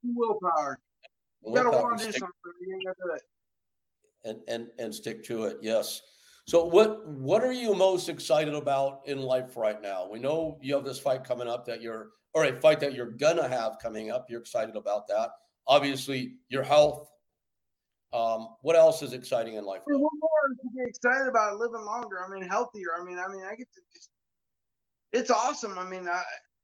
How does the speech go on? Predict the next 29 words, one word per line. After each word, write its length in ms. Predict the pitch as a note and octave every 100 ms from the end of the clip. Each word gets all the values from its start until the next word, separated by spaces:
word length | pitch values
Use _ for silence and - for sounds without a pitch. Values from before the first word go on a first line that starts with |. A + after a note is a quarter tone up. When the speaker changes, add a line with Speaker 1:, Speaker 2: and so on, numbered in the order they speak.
| -
Speaker 1:
just 120 | F3+
to 40 | A3+
be 80 | D#4+
able 160 | C#4 G#3+
to 80 | - _ _ _ -
do 160 | C#4 C#4
stuff 300 | - C4+ B3+
like 220 | B3 G3+ - _
go 160 | A3 C#4
to 60 | F4
the 120 | C4+
Jelly 260 | A3 G#3
Roll 200 | F#3 E3+
concert 540 | E3 E3 E3 - D#3+ D#3+
or 80 | E3+
be 60 | A#3
able 200 | B3 G#3+
to, 60 |
you 80 | G#3+
know, 160 | G#3 G#3
get 120 | G3 B3
up 100 | G3+
and 100 | F#3
walk 300 | G#3+ B3 B3
and 140 | G#3+ G3+
go 220 | A3 A#3+
in. 220 | C#4+ B3
I 60 | G3+
mean, 280 | G#3 G3+